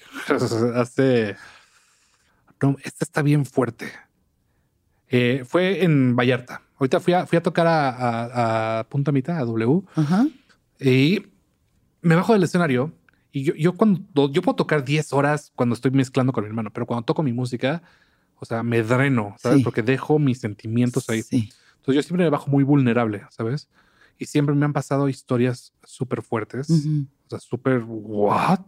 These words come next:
Speaker 1: Pero esta vez estuvo pasada de lanza. Llegó una señora, se me acerca, estoy bajándome la rampa hacia
Speaker 2: Ujú.
Speaker 1: como una parte de atrás y me dice, "Matt, Matt, ¿cómo estás? Eh, tenía muchísimas ganas de verte.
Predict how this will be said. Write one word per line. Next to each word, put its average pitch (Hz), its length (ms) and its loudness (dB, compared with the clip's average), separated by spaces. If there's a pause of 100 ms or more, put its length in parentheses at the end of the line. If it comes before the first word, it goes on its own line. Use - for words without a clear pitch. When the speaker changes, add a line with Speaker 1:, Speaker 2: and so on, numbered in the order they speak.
(640)
Speaker 1:
Pero 120 180 0
esta 127 200 -2
vez 123 160 0
estuvo 123 400 0
pasada 120 420 -8
de 113 60 -4
lanza. 110 320 -10 (840)
Llegó 123 340 0
una 151 240 2
señora, 147 580 0 (340)
se - 120 -6
me 107 100 -6
acerca, 135 220 -2
estoy 175 140 2
bajándome 202 300 2
la 123 160 2
rampa 135 560 -2
hacia 123 380 -2 (320)
Speaker 2:
Ujú. - 100 -16
Speaker 1:
como 117 460 -2
una 120 400 -6
parte 113 200 -2
de 117 60 2
atrás 139 380 -2 (520)
y 123 80 -6
me 120 160 2
dice, 120 440 0 (500)
"Matt, 226 340 2
Matt, 220 360 0
¿cómo 220 180 0
estás? - 680 -2 (420)
Eh, 170 160 -2
tenía 180 220 0
muchísimas 190 400 2
ganas 180 220 2
de 151 60 0
verte. 175 400 0